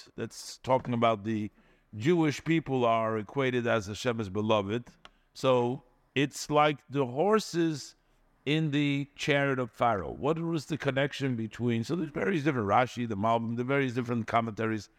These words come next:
explain. The Rebbe brings down here from the Zohar. The Zohar says that we see that the, um, Pharaoh, he switched around.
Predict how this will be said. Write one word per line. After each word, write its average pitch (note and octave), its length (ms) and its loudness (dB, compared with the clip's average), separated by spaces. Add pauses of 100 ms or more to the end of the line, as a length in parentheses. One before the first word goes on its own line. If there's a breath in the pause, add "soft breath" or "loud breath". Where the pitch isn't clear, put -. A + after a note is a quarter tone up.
(300 soft breath)
explain. A#2 640 -2
The C#3+ 80 -6
Rebbe A3 200 2
brings G3+ 200 0
down E3 240 4
here D#3 160 -2
from C3+ 160 -8
the B2+ 100 -4
Zohar. A2 400 0 (720)
The B2+ 60 -6
Zohar A3 460 4
says F3+ 640 0
that D3+ 260 2
we C#3 200 -4
see D#3+ 680 0
that C#3 420 2
the, B2 580 -2
um, A#2+ 460 0 (800)
Pharaoh, F3+ 420 6
he D3+ 600 -2
switched D#3+ 480 -2
around. C#3 420 2